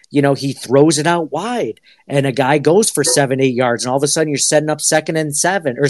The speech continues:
I'm sorry, second and three or second and two, and you're setting him up for success. I mean, Jo-, when was the last time that Josh Allen threw a bubble screen and it went for more than five or six yards? It's like never <laughs> happens.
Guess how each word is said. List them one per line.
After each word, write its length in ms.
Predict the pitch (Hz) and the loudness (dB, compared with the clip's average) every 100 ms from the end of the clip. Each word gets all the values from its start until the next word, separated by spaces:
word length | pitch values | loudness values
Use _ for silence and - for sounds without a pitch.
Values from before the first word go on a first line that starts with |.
| 147 | 0
I'm 140 | 139 | -2
sorry, 180 | 156 160 | -2 -2
second 240 | - 160 | -4 -4
and 120 | 165 151 | -8 -4
three 360 | 175 202 131 _ _ - | -2 0 -2 _ _ -6
or 80 | |
second 340 | 120 160 151 165 | -2 -2 -2 -4
and 160 | 165 | -4
two, 400 | 151 220 247 101 - - - - | -4 -4 -4 -6 -8 -10 -10 -8
and 160 | 135 | -4
you're 80 | 139 | 0
setting 320 | 139 156 160 | 2 2 2
him 140 | 160 160 | 0 -2
up 80 | 160 | -2
for 100 | 170 | -4
success. 560 | 151 165 - 214 170 - - _ | -2 -4 -2 -2 -2 -6 -12 _
I 120 | 143 | 2
mean, 360 | 151 156 147 151 | 2 2 -2 -2
Jo-, 160 | 185 - | -2 0
when 220 | 156 220 | 2 4
was 120 | 277 | 2
the 80 | 254 | 2
last 300 | 240 208 - | 2 2 0
time 440 | 180 165 139 135 - _ _ - | -2 0 0 -2 -10 _ _ -2
that 100 | 143 | 0
Josh 360 | - 156 160 160 | 2 2 2 4
Allen 220 | 156 143 | 2 2
threw 160 | 147 | 4
a 40 | 131 | 4
bubble 280 | 131 143 139 | 4 4 2
screen 360 | - 123 123 | 2 0 0
and 120 | 127 | 0
it 80 | 131 | 2
went 180 | 139 160 | 2 2
for 140 | 160 | 0
more 200 | 135 131 | 2 4
than 140 | 131 123 | 4 0
five 320 | - 131 127 | 0 0 0
or 60 | 127 | -2
six 280 | - 110 | -4 -4
yards? 360 | 123 117 110 - | -6 -6 -6 -10
It's 160 | 117 160 | -6 -2
like 180 | 143 | -2
never 240 | 123 147 147 | -2 -2 -2
<laughs> 140 | 123 | -4
happens. 640 | 131 - - - 120 - | -8 -8 -8 -8 -4 -4